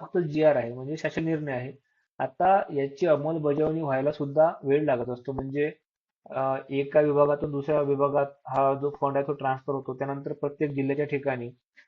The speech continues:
आणि जिल्ह्याच्या ठिकाणाहून प्रत्येक तालुक्याच्या ठिकाणी हा निधी जो आहे, तो असा वितरित केला जात असतो आणि या संपूर्ण प्रक्रियेला, अ, बराच कालावधी लागत असतो.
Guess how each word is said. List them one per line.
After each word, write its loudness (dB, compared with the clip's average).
आणि -8
जिल्ह्याच्या 0
ठिकाणाहून -2
प्रत्येक -6
तालुक्याच्या 2
ठिकाणी -6
हा -4
निधी -2
जो 2
आहे, 2
तो -2
असा -2
वितरित -2
केला 0
जात -2
असतो -8
आणि -4
या 6
संपूर्ण -2
प्रक्रियेला, 2
अ, 0
बराच 2
कालावधी 6
लागत 0
असतो. -12